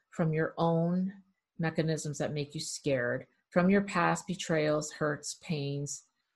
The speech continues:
from your shame, from your anger. You're running away from yourself, but you're also running away from your other half because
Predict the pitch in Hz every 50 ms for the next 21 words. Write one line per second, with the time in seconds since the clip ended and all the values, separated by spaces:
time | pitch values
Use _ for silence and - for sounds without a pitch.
0 | _ _ _ - 175 175 180 190 180 - - 170 160 156 151 147 147 143 - -
1 | 165 160 165 170 180 - - 156 147 139 143 139 139 143 139 135 165 165 160 190
2 | 196 214 214 202 180 170 165 156 160 151 143 139 135 - - - 143 135 131 -
3 | - - _ _ _ _ _ _ _ _ _ _ _ _ _ - 175 175 - 185
4 | - 151 175 180 - 190 180 160 165 160 156 156 151 151 151 156 147 143 147 -
5 | - 147 143 131 - 135 131 131 135 - 160 139 110 117 131 - - _ 151 147
6 | - 180 156 156 156 147 147 - - -